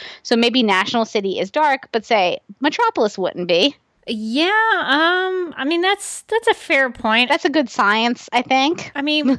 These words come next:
Speaker 1: <laughs>
Speaker 2: we recently had an eclipse, uh, this, this year, uh, or at least within, when was that? I can't remember when that was.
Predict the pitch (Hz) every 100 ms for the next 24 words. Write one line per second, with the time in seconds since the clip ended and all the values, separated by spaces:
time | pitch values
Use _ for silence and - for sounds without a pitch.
0 | 302 - 294 302 392 466 311 269 233 269
1 | 339 302 226 196 - 180 196 - - -
2 | _ - - 208 190 185 180 180 190 190
3 | - - 196 - - 185 180 180 - 185
4 | 180 175 170 - - _ - 196 175 190
5 | 190 - - 190 196 196 185 - 202 330
6 | 285 285 - - 196 - 240 220 190 196
7 | 208 156 180 - 170 -